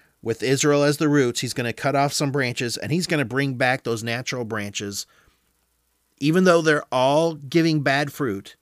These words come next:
he's gonna take those natural branches back into the roots,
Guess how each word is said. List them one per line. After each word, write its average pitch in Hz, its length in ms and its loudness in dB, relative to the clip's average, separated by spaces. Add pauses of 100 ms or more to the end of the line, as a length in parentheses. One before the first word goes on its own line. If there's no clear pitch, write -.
(580)
he's 127 220 -6
gonna 147 220 0
take 170 300 -2
those 147 200 2
natural 143 420 0
branches 123 440 -4
back 123 340 0
into 120 400 -8
the 113 140 -4
roots, 113 500 -4